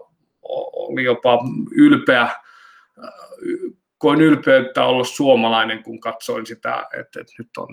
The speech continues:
nyt on todella pyritty toimimaan emme voi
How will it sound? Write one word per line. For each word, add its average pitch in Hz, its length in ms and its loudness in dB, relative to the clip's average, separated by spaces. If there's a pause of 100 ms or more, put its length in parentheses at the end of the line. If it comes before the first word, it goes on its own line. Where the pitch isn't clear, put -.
(440)
nyt 127 160 -10
on 127 120 -4
todella 135 520 0 (360)
pyritty 160 360 2
toimimaan 117 720 2 (220)
emme 139 280 0
voi 135 140 4